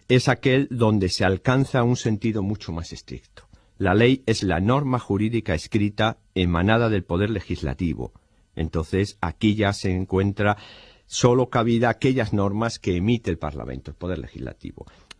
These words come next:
Dentro del ordenamiento jurídico español, por ejemplo, se cita la ley como la principal fuente del derecho, en el artículo uno punto uno del Código Civil, por delante de la costumbre.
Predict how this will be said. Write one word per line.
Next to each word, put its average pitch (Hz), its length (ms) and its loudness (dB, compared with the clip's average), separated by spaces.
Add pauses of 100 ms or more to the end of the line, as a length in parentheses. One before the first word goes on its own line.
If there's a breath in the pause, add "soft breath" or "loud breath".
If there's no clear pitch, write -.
Dentro 117 400 4
del 117 80 4
ordenamiento 113 500 2
jurídico 110 360 -4
español, 120 560 0
por 107 160 -2
ejemplo, 107 340 -4
se 101 140 0
cita 117 400 4
la 110 100 4
ley 117 160 4
como 120 220 2
la 90 160 2
principal 90 480 0
fuente 90 320 0
del 85 100 0
derecho, 107 380 -2
en 85 80 -6
el 80 60 -6
artículo 92 420 -6
uno 90 160 -4
punto 90 340 -2
uno 90 260 4
del 85 140 -2
Código 87 280 0
Civil, 131 360 2 (440 loud breath)
por 98 140 4
delante 101 420 2
de 87 60 -2
la 78 120 -4
costumbre. - 560 -14